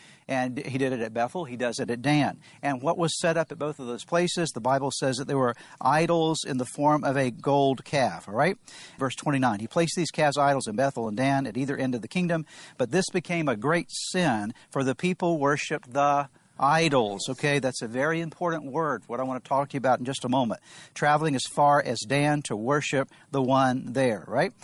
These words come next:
Let me stop there and let's talk about this. And so this was considered to be, uh, worship of Israel to God, but instead of really worshiping God, what were they worshiping? They were worshiping an image, okay?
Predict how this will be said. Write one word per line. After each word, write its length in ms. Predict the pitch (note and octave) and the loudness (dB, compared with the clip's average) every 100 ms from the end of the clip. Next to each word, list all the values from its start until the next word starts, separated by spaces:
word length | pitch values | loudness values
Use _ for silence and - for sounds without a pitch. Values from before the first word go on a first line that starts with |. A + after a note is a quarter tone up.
| - - | -20 -10
Let 80 | D#3 | -8
me 60 | |
stop 340 | E3 - D#3+ D#3 | -6 0 2 2
there 140 | E3 | -2
and 100 | C#3 | -2
let's 140 | B2+ - | -4 -2
talk 260 | C3+ C3+ | -2 -2
about 240 | A#2 G#2 A2 | -4 -6 -6
this. 260 | G2 - - - - - | -12 -16 -20 -18 -14 -10
And 100 | D3 | -8
so 200 | - C#3+ | -4 -2
this 160 | C3 D#3+ G3+ | 0 -2 -2
was 180 | F#3+ - - - - | -2 -4 -10 -20 -8
considered 580 | D3 C3 - G3 G#3 - | -6 -4 -2 0 0 -2
to 100 | F#3+ | -2
be, 460 | E3 B2+ E3+ G#3+ - - _ D3+ | -2 -2 -2 -6 -12 -20 _ 0
uh, 340 | D3+ C#3 C3 - - | 2 2 0 -6 -18
worship 640 | - C3+ G#3 G#3+ - F#3 - - | -8 0 0 0 0 -2 -2 2
of 220 | D#3 C#3+ | 2 2
Israel 520 | F3 G3+ F3 D#3 C3 | 0 0 0 0 0
to 160 | B2 C3 | 0 -4
God, 540 | A2+ D3 D#3 B2+ C#3 | 2 4 6 6 2
but 100 | C3+ | 0
instead 380 | C3+ B2+ - E3 | -4 -4 -4 -4
of 100 | B2+ | -2
really 220 | D#3 D3+ | -4 -2
worshiping 540 | A#2+ E3 F3 D#3+ D3 A#2+ | -2 -2 -2 -4 -4 0
God, 280 | D3+ D#3 | 2 2
what 120 | C3 D3+ | 0 -4
were 100 | C#3+ | -2
they 140 | C#3 | -2
worshiping? 580 | B2+ F3 D#3+ C#3+ B2+ C3 - - | 0 -2 -4 -6 -4 -4 -10 -10
They 60 | D3 | -4
were 140 | C3+ | -2
worshiping 520 | C3 E3+ E3 E3+ C#3+ | 0 0 -2 -4 -4
an 140 | C3+ - | -4 -6
image, 600 | G3+ G#3 F#3 C#3+ F#2+ - | -2 0 2 2 0 -6
okay? 460 | C3+ G#2+ C#3 C#3 D#3+ | -8 -4 0 2 0